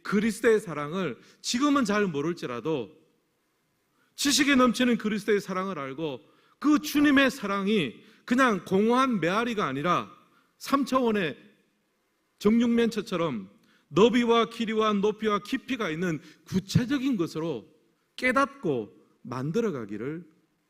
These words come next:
기도해주고 있는 거예요. 여기 보면 너비, 길이, 높이, 깊이라는 단어가 있는데요,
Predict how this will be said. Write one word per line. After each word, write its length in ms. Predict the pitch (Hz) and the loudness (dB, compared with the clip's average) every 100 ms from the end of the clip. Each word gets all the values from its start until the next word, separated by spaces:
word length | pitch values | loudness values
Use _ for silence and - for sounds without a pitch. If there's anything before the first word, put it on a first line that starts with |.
| _ _ _ _ _ | _ _ _ _ _
기도해주고 540 | - 185 135 101 90 | -10 -8 -8 -10 -18
있는 240 | 78 95 92 | -18 -18 -18
거예요. 160 | 85 78 _ _ _ _ _ _ _ _ _ _ _ _ _ _ 170 | -20 -20 _ _ _ _ _ _ _ _ _ _ _ _ _ _ -2
여기 160 | 180 | 0
보면 260 | 180 185 175 | 0 0 0
너비, 320 | 170 196 196 | 0 0 -2
길이, 280 | 147 190 180 | -6 -6 -4
높이, 720 | 175 180 190 170 143 120 - _ _ _ _ _ - | -4 -6 -6 -6 -6 -6 -12 _ _ _ _ _ -8
깊이라는 1200 | 196 - 185 151 120 113 120 123 123 113 98 92 | -8 -6 -6 -6 -6 -10 -12 -10 -10 -12 -14 -16
단어가 380 | 117 131 117 | -16 -14 -14
있는데요, 480 | 101 98 98 101 104 | -14 -16 -16 -18 -18